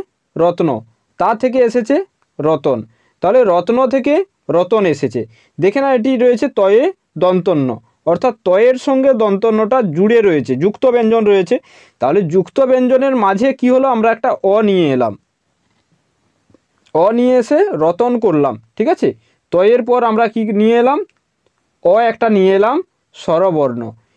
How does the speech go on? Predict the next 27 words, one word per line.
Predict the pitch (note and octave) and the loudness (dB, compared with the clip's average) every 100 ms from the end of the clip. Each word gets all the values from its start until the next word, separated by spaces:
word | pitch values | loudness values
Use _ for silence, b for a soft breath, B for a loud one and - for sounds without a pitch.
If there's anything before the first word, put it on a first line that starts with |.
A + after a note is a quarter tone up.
| _ | _
নিয়ে | F#3 A#3+ C4+ | -2 0 0
এসে | C4 C#4+ | 0 0
আমরা | B3+ B3 A#3+ | 0 0 -2
কি | A#3+ | -2
করলাম? | A3+ B3 C4 D4+ - _ _ | 0 2 2 -2 -6 _ _
যে | E3+ F#3+ D#3+ | -2 0 0
দুটো | G#3 C4+ A#3+ | 0 0 2
ব্যঞ্জনকে, | A3 G#3 A#3 A3+ C#4 C4+ - | 0 2 0 0 -2 -2 -2
ত | G#3 A#3+ A3+ | 0 2 2
আর | A3+ F#3+ | 0 0
দন্তন্য, | F#3+ F#3 A3 A3+ | -2 0 0 2
এই | A3 F#3 | 2 0
দুটো | G3+ | 0
ব্যঞ্জনকে | F3+ F3+ F3+ G#3 G#3+ | 0 0 2 0 0
আমরা | G#3 G3+ | 0 -2
পৃথক | G#3+ A#3 A3 A#3+ - | -2 -4 -2 -4 -2
করলাম। | D#3 C#3 A2+ b b b G#3 | 0 0 -2 b b b -4
এই | A#3 | -2
যে | |
স্বর | - - G3+ B3+ | -4 -2 0 0
সহযোগে | - B3 B3 A#3+ A#3 | 0 0 0 0 -2
পৃথক, | A3 F#3+ E3+ G3 F3 | -2 -2 0 -2 0
একে | E3 A3 | -2 0
আমরা | G3+ G#3 | 0 0
কিন্তু | G3+ G3 G3 | 0 -2 -2
বলে | E3 E3+ | 0 0
থাকি | F#3+ F#3 | -2 -4